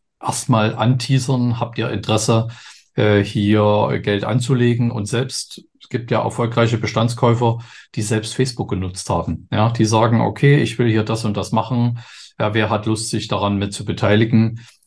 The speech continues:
Also die F-, Formen sind da ganz einfach vielfältig und ich muss dadurch eben nicht ganz so durch diesen Bankprozess durch, ja, der häufig sehr sperrig ist.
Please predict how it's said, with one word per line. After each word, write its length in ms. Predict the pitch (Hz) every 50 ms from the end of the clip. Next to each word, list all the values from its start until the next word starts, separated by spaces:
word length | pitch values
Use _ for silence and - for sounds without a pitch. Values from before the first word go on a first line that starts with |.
| - -
Also 280 | - 98 95 98 107 101
die 260 | 95 101 98 98 98
F-, 460 | 95 92 95 - - - - - - - _ _ - - - _ _ _
Formen 480 | _ - - 120 120 127 127 123 117 117
sind 280 | 113 - - 101 101 -
da 80 | 98
ganz 320 | 95 - - 98 95 - -
einfach 360 | - 101 92 90 - 92 -
vielfältig 840 | - - 110 123 120 120 - 131 127 123 120 127 127 131 - - _ - - - - - -
und 180 | - 113 110
ich 160 | - - -
muss 380 | 113 113 127 139 135 - - -
dadurch 500 | - 113 110 117 117 120 120 113 113 -
eben 280 | 139 104 101 104 101 98
nicht 220 | 104 101 - -
ganz 280 | - 101 104 107 - -
so 100 | - 101
durch 300 | 98 98 98 98 - -
diesen 280 | 104 95 90 - 92
Bankprozess 640 | - 95 98 95 - - - - - - 98 - -
durch, 300 | - 101 92 90 87 -
ja, 200 | - 101 98 104
der 200 | 107 113 104 90
häufig 300 | 95 117 117 117 113 104
sehr 160 | - - 98 92
sperrig 480 | - - - 123 127 127 139 117 113
ist. 420 | - 139 127 117 117 117 - -